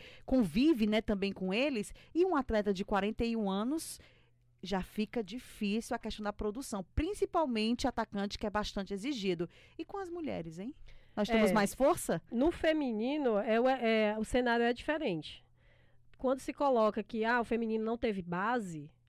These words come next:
Speaker 2: acaba que elevando o, a experiência ainda. Se valoriza mais ainda a experiência de quem já sabe,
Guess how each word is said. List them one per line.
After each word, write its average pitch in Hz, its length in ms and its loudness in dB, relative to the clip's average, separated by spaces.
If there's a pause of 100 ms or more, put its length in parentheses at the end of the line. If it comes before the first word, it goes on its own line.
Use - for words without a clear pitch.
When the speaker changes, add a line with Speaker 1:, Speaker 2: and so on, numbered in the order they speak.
Speaker 2:
acaba 233 480 0
que 269 300 -2
elevando 262 1080 0
o, 254 580 0
a 226 120 2
experiência 254 800 0 (460)
ainda. 226 640 -2
Se - 160 -10
valoriza 233 480 2
mais 226 240 2
ainda 254 260 2
a - 20 2
experiência 240 720 -2
de 226 100 -8
quem 208 200 -2
já 262 140 -2
sabe, 165 500 -2